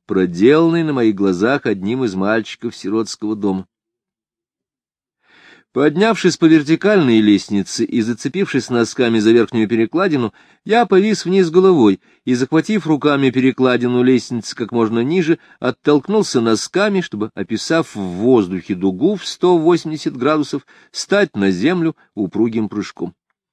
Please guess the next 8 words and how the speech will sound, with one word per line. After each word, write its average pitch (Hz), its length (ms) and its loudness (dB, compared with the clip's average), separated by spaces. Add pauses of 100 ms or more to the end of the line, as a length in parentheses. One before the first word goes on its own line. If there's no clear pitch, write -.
(560)
Но 110 240 2
я 127 300 4
не 131 180 2
выпустил 208 680 -2
вовремя 180 480 2
из 151 100 -4
рук 165 220 -4
перекладины, 123 720 -6